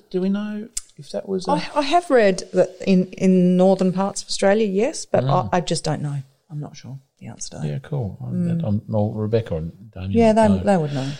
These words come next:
Speaker 2: yeah.
Speaker 1: Hey, um, Amelia, this has been wonderful. We, um, probably should wrap it up. Um, here's one last one for you.
Speaker 2: Mm-hmm.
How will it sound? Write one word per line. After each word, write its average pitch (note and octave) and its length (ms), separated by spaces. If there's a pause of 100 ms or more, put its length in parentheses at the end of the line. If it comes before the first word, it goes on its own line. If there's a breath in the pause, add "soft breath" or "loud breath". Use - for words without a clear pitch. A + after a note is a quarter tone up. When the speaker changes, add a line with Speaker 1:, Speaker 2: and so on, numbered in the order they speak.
Speaker 2:
yeah. - 240 (320)
Speaker 1:
Hey, D#3 400
um, C#3 480 (840 soft breath)
Amelia, C3+ 280
this D3 120
has - 100
been A2+ 180
wonderful. G#2+ 680 (240)
We, G#2 640
um, F2+ 600
probably G#2+ 240
should F#2 160
wrap F2 180
it E2 80
up. E2 240 (960 soft breath)
Um, E2 600 (1080)
here's A2+ 240
one G2 160
last F#2 240
one F2+ 140
for - 200
you. F2 160 (480)
Speaker 2:
Mm-hmm. E3+ 300